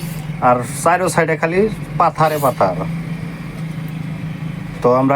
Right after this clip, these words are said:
এনে কি করি না করি সব দেখামু, দেখতে থাকেন। আজকে ফার্স্ট দিন আইছি আমরা। তো এখন পুরা বাতাস উঠে গেছে গা,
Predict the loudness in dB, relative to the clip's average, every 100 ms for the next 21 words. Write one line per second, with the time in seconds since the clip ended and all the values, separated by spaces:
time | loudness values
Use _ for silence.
0 | 4 2 4 2 4 4 6 4 4 4
1 | 2 2 -2 -8 -12 -12 -14 -6 0 2
2 | 4 2 4 4 4 2 -4 -14 -16 -16
3 | -14 -14 -14 -16 -12 -6 0 0 2 0
4 | 2 2 2 2 2 2 4 0 0 2
5 | 4 6 4 2 2 4 6 4 2 -8
6 | -14 -14 -14 -14 -12 -8 -4 -2 -2 -2
7 | -2 -2 -2 0 -2 0 4 4 4 2
8 | 2 2 2 0 -2 -4 -2 2 4 4
9 | 2 2 2 2 2 2 2 4 4